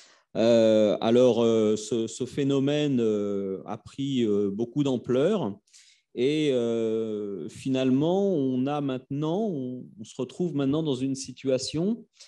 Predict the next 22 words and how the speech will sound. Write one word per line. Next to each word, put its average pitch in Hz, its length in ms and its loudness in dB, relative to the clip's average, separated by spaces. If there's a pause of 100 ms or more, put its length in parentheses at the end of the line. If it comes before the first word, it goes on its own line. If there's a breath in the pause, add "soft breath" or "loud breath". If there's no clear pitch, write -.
(280 soft breath)
où 156 160 4
il 156 160 4
est 147 60 2
de 127 120 0
plus 165 280 -6
en 160 100 -2
plus 147 220 -8
difficile 143 760 -2 (460)
de 135 160 0
distinguer, 147 1000 0 (360)
euh, 117 400 -2
les 139 160 0
groupes 147 360 -6
armés 151 520 -2
qui 120 140 -10
sont 143 360 -4
des, 110 360 0
euh, 92 520 -6
milices 120 640 -2
de, 202 460 -2 (320 soft breath)
de, 95 360 -2
d'autodéfense 110 960 -4